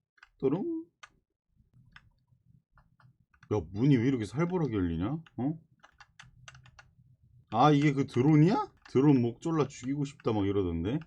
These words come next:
<laughs> 배터리 두 개가 필요하다.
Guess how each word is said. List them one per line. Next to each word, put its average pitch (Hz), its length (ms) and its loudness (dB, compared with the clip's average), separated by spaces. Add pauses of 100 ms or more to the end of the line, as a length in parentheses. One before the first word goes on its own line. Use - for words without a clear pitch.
(100)
<laughs> - 1400 -2
배터리 180 420 -8
두 90 120 -12
개가 113 280 -8
필요하다. 107 480 -8